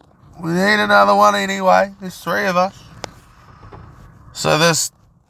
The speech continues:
we'll call him sixteen-year-old, sixteen, seventeen-year-old, sitting down with a couple of eight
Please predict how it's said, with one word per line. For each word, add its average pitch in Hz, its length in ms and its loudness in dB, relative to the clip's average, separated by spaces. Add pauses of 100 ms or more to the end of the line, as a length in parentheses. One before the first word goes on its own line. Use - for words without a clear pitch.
(1040)
we'll 160 140 0
call 165 220 -2
him 143 120 -6
sixteen-year-old, 143 920 -2
sixteen, 147 480 -8
seventeen-year-old, 127 720 -4 (1040)
sitting 123 300 -8
down 131 260 0
with 120 280 -4 (1300)
a - 60 -20
couple 120 240 2
of 117 340 4
eight 127 200 -14